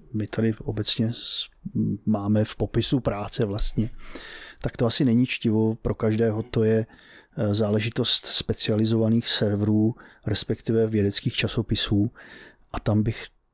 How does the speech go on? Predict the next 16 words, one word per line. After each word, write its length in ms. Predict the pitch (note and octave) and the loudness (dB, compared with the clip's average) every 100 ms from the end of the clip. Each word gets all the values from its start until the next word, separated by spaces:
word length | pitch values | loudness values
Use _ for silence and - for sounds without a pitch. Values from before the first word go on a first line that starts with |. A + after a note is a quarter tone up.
| - | -4
nebo 160 | A2 | -2
ty 260 | A2 - A#2 | -2 -2 0
bych 140 | A2+ | 2
doporučoval 640 | A2+ - G#2+ G#2 - A2 G#2+ | 0 0 -2 0 2 2 2
až 160 | G2+ | 0
jako 220 | - - A2+ | -4 -2 -2
obeznámni-, 800 | - G#2 G2+ G2+ G2 G2+ G#2 - A#2 | 0 2 2 2 4 4 2 0 -4
nebo 180 | A2+ G#2 | -2 0
čtenáři, 440 | - A2+ G#2 G#2+ G#2+ | 0 2 2 2 0
který 200 | A2+ G#2 | 0 0
je 60 | |
s 60 | - | 0
tou 120 | A2+ | -4
problematikou 680 | - G#2+ G2+ G2+ G#2 A2 A2+ | 0 0 2 2 2 0 -2
trochu 280 | A#2+ - B2+ | -2 -2 0
obeznámený. 720 | A2 G#2 G#2+ G#2 G#2 G#2 | 0 0 2 2 4 2